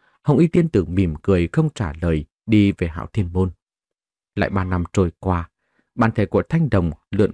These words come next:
quanh trên bầu trời trong Hạo Thiên Tháp. Khí tức trên người đã mạnh đến mức khủng bố. Đây đã là khí tức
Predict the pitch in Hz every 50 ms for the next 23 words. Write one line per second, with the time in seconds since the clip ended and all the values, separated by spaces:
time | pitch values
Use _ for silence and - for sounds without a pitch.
0 | - - - 147 151 147 143 - - 151 139 - 87 80 - - 95 82 73 73
1 | - - 98 95 95 - - - - 104 82 78 - - 131 165 - _ _ _
2 | _ _ _ _ _ _ - - 156 151 - 202 196 - - 151 135 113 95 101
3 | 92 82 - 82 101 110 107 - - - 113 123 131 151 175 214 214 _ - -
4 | 98 76 - - 101 110 139 175 226 240 _ _ _ _ _ _ _ _ - 101
5 | 101 101 98 92 87 104 110 104 85 78 - - 131 139 139 - 190 -